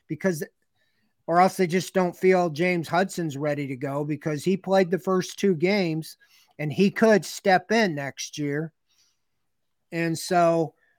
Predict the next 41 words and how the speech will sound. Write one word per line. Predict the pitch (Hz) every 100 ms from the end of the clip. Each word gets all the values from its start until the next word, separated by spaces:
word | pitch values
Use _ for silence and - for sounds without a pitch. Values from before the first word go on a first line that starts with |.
| _
yeah, | 190 175
I | 202
think | 208 208 196 - _ -
Conklin, | 185 180 - 185 185 180 - _ _ _
and | - 170 165 165 165 _
I | 175
do | 180 247
think | 202 214 -
Teller, | - 196 202 196 190 - _ _
he | 170 185 180 160
t-, | - 208 -
he | - 190
played | - 220 233 202
through | 214 214
that | 202 190 -
calf | 180 175 165 180
injury. | 175 160 175 175
Who | 170 196
knows | 190 190 175 180
if | -
it's | 170 -
still | - 170 160
bothering | 151 156 151 156 151
him? | 156 151 _ _ _ _ _ _
And, | 156 160 165 160 156
uh, | 156 156 151 _ _ _ _ _ _
we, | 170 170
we've | 165 180 165
seen | - 165
him | 180 185
play | - 175 170
well, | 151 151 156 180
so | 165 - 170
I, | 165 156 -
I | 151 143
think | - 156 196
he's | 208 175
got | - 165 160
it | 151
in | 147 165
him. | 202